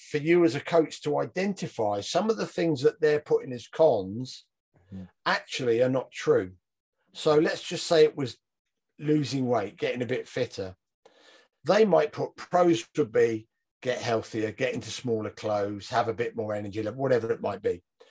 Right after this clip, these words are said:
Speaker 1: But they may have in their cons list, "I'm gonna have to give up alcohol. I'll never be able to eat chocolate. I'm
Speaker 2: Mm.
Speaker 1: always gonna be hungry." Now, we know none of those are true.
Speaker 2: Mm-hmm.
Speaker 1: And so with education,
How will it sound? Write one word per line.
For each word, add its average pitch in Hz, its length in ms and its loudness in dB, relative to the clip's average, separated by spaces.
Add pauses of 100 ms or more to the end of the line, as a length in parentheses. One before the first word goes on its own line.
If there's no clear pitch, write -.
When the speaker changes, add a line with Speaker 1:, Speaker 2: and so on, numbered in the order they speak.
(160)
Speaker 1:
But 165 200 -2
they 160 120 6
may 208 300 6
have 180 220 0
in 160 80 0
their 147 120 0
cons 170 460 0
list, 98 400 -8 (340)
"I'm 131 120 -2
gonna 139 180 2
have 139 220 0
to 131 80 -14
give 135 220 -4
up 123 200 0
alcohol. 104 760 -4 (280)
I'll 120 200 0
never 123 260 -2
be 127 180 -4
able 120 220 0
to 123 200 -10
eat 120 160 -12
chocolate. - 640 -4 (280)
I'm 131 180 2
Speaker 2:
Mm. 131 40 2
Speaker 1:
always 127 360 0
gonna 123 260 0
be 113 140 -6
hungry." 95 560 -4 (800)
Now, 151 180 4
we 165 140 8
know 165 240 8
none 202 340 4
of 160 120 4
those 117 340 0
are 110 80 -10
true. 156 640 0 (160)
Speaker 2:
Mm-hmm. 92 260 -12 (800)
Speaker 1:
And 151 140 0
so 160 220 4
with 143 160 4
education, 165 840 2